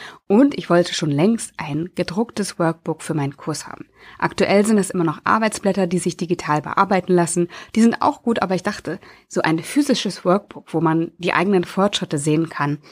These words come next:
das wäre ein Träumchen. Und da habe ich eben Anfang des Jahres, ähm, mit Grafikern angefangen zusammenzuarbeiten und hatte natürlich auch einen eigenen Beitrag, den ich leisten wollte und musste, nämlich dieses Workbook zu konzipieren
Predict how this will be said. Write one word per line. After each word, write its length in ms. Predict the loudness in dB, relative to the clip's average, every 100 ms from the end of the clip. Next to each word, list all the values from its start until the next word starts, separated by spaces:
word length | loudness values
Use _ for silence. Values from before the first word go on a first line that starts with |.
| -20 -20 _ 0
das 220 | 0 2
wäre 140 | 0
ein 80 | 0
Träumchen. 580 | -6 -10 -10 -10 -16 -16 -20 -20 -2
Und 280 | 2 2 2 -2
da 160 | 0
habe 140 | 2 0
ich 120 | -4
eben 140 | -4
Anfang 280 | -2 -2 -2
des 140 | -2 2
Jahres, 540 | 4 4 2 -2 -6
ähm, 460 | -6 -4 -2 -2 -2
mit 340 | -4 -4 -6 -16
Grafikern 540 | -4 0 2 0 -2 -2
angefangen 480 | -2 -2 -4 -8
zusammenzuarbeiten 1040 | -8 0 2 2 0 -2 0 0 0 -2 -4 -10 -10 0
und 180 | 2 2
hatte 140 | 4
natürlich 340 | 4 2 -2
auch 80 | -2
einen 160 | -6 -2
eigenen 360 | 0 2 0
Beitrag, 380 | 0 -6 -6 -8
den 120 | -4
ich 120 | -4 -2
leisten 500 | -2 -2 -4 -8 -8
wollte 400 | -2 0 0 -2
und 100 | -6
musste, 460 | -2 -2 0 -2 -2 -8 _ _ _ _ _ 0
nämlich 320 | 4 6 4
dieses 340 | 2 -2 -2 0
Workbook 360 | 0 -2 -10
zu 100 | -8
konzipieren 680 | -6 -6 -6 -8 0 4 4